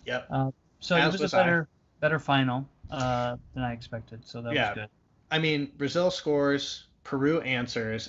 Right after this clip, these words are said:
Speaker 1: and at that point in time in the first half, man, you know, I'm watching
Speaker 2: The
Speaker 1: in the
Speaker 2: balance.
Speaker 1: Brazilian bar, dude, it got quiet. It got quiet real quick when
Speaker 2: Quick.
Speaker 1: Peru scored. And, um,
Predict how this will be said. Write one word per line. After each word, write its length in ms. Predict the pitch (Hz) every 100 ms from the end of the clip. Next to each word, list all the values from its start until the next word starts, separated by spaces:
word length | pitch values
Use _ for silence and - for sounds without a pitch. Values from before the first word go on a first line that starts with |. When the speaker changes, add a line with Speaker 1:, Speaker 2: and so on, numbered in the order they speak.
| -
Speaker 1:
and 140 | 127
at 140 | 117 123
that 260 | 180 202
point 220 | - 190
in 60 | 175
time 340 | - 196 208
in 80 | 156
the 60 | 123
first 340 | - 135 135
half, 320 | - 123 135 -
man, 320 | 160 165 170
you 120 | 135
know, 100 | 127
I'm 220 | 127 139
watching 320 | 120 117 - 135
Speaker 2:
The 40 |
Speaker 1:
in 40 | 120
the 40 |
Speaker 2:
balance. 220 | 127 127 143
Speaker 1:
Brazilian 340 | 165 151 117
bar, 380 | 117 113 113 110
dude, 840 | 107 117 131 127 117 107 101 95
it 300 | 104 127 139
got 280 | 120 107 -
quiet. 580 | - 113 120 120 107 - _ - -
It 220 | 165 -
got 260 | 127 110
quiet 380 | - 135 120 110
real 540 | 110 120 127 143 147 135
quick 380 | 110 117 107 120
when 240 | 151 135
Speaker 2:
Quick. 100 | 120
Speaker 1:
Peru 80 | - _
scored. 480 | - 123 104 101 - - - - - -
And, 460 | 139 135 127 123 117
um, 580 | 120 117 113 110 107